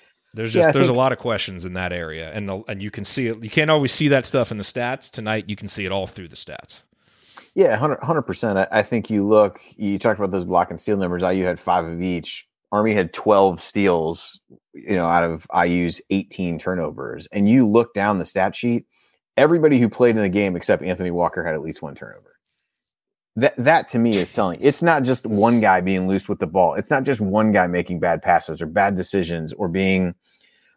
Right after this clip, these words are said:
Speaker 2: lackadaisical with things. Like, it's everybody.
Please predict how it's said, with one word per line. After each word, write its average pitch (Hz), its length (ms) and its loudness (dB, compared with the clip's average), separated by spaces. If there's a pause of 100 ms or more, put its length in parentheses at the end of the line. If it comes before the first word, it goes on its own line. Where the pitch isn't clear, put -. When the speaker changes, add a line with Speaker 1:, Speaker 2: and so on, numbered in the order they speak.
Speaker 2:
lackadaisical 95 760 2
with 87 140 -4
things. 82 260 -4
Like, 90 240 -2
it's 143 220 0 (180)
everybody. 107 640 0